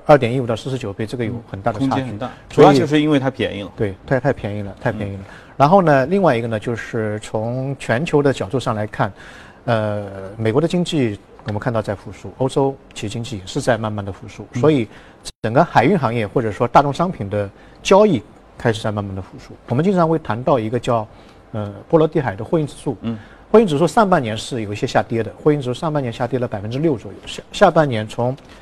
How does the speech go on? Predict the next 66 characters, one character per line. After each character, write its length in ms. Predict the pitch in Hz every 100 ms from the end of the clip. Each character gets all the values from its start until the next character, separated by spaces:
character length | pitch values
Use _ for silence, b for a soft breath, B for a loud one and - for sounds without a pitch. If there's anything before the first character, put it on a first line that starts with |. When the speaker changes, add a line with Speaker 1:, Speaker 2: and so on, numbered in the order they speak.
| B -
Speaker 1:
呃， 160 | 117 110
七 160 | -
月 80 | 165
一 40 |
号 140 | 151 135
开 160 | 143
始 180 | 139 -
已 40 | 98
经 180 | 117
开 160 | 120 139
始 60 | 117
出 160 | -
现 120 | 135
了 60 | 107
一 40 |
个 60 | 107
上 200 | - 113
涨， 100 | 104
现 220 | - 131
在 60 | 117
大 100 | 131
概 80 | 123
涨 160 | -
了 80 | 104
一， 60 | 131
Speaker 2:
嗯。 40 | - B B B B -
Speaker 1:
一 120 | 190
点 160 | 117 104
二。 160 | 131 B B B B
那 100 | 147
么 420 | 151 135 120 117 113
在 220 | 190 147
前 260 | - 127 175
两 180 | 123
天 140 | 104 123
的 60 |
话， 100 | 123
我 40 | 107
们 80 | 107
看， 220 | 131 127
看 180 | - 131
到 160 | 117
所 160 | 104 147
有 80 | 147
的 80 |
货 300 | 127 - 196
运 160 | 143 123
的 100 | 107
那 140 | 110
些 240 | 104 - 104
板 180 | - 95
块 180 | 98 110
在 200 | - 117
慢 160 | 131 127
慢 200 | 117 107
的 180 | 107 104 98 107 110 - - - -
感 140 | - 104
觉 80 |
上 160 | 131 151
面 80 | 117
有 60 |
一 40 | 110
点 220 | 117 107
慢 100 | 127
慢 160 | 123 117
的， 160 | 110